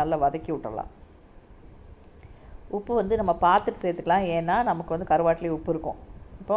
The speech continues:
மசாலாவை கொஞ்சம் எண்ணெயில பிரட்டி கொஞ்சம் வதக்கி விட்டதுக்கப்புறம்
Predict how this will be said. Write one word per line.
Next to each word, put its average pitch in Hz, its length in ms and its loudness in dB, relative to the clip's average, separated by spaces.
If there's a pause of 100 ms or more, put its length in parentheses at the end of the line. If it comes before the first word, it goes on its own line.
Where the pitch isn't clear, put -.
மசாலாவை 175 460 4
கொஞ்சம் 160 240 -2
எண்ணெயில 170 260 0
பிரட்டி 156 340 -2 (680)
கொஞ்சம் 165 300 0
வதக்கி 156 260 4
விட்டதுக்கப்புறம் 165 580 0